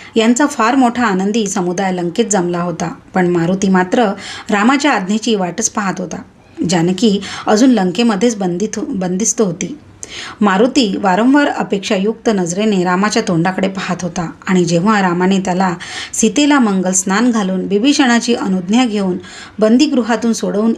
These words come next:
येथे आणावी व मला भेटवावी असे सांगितले, तेव्हा तो तत्काळ आकाशात उड्डाण करून निघाला. तो अशोकवनात पुन्हा शिरला.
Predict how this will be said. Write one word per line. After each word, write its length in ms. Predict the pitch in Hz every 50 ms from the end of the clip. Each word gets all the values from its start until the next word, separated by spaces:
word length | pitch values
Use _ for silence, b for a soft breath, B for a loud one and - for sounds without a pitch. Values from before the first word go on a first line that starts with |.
| -
येथे 280 | - 185 190 - - 247
आणावी 500 | 226 202 180 180 185 185 190 175 - -
व 80 | -
मला 360 | 190 190 180 170 165 175 214 226
भेटवावी 640 | 196 165 165 165 175 185 185 190 190 202 175 175 - B B B B B B
असे 240 | - 196 185 - 254
सांगितले, 580 | 254 - 240 175 170 185 208 214 220 214 190 180
तेव्हा 400 | 175 - 190 185 185 208 240 247
तो 320 | - - 220 202 190 190 -
तत्काळ 440 | 185 170 - - - 233 226 208 180 185 B B B B B B
आकाशात 480 | - 190 185 - 277 269 277 302 294 -
उड्डाण 340 | - 202 175 185 208 220 220
करून 320 | 214 202 180 190 196 196
निघाला. 360 | 180 170 156 156 170 175 170 170 - - - - - - - - - - - - - -
तो 200 | 214 214 - -
अशोकवनात 520 | - 190 - 202 196 196 196 185 180 185
पुन्हा 340 | 180 - - 175 165 170 220 247
शिरला. 340 | - - 202 165 165 160